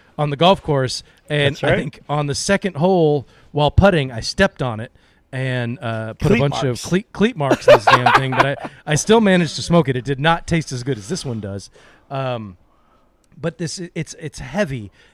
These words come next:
Speaker 1: It's, it's earthy. There's a lot of leather. There's a lot of wood. Um, I, I don't get a lot of sweetness out of this. So the sweetness in this beverage, which if I put the simple syrup in there would have been,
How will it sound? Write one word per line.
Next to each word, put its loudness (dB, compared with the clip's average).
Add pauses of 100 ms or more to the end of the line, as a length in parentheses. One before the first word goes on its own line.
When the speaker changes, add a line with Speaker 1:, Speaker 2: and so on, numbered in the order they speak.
(140)
Speaker 1:
It's, -6
it's -8 (100)
earthy. -2 (200)
There's -12
a -12
lot -4
of -14
leather. -2
There's -10
a -12
lot -8
of -10
wood. 0 (400)
Um, -10 (300)
I, -4 (160)
I -6
don't -8
get -10
a -6
lot -6
of -10
sweetness -6
out -4
of -12
this. -10
So -4
the -6
sweetness -6 (320)
in -2
this -4
beverage, -2
which -10 (300)
if -6
I -2
put -6
the -10
simple -6
syrup -6
in -4
there -6
would -6
have -12
been, -12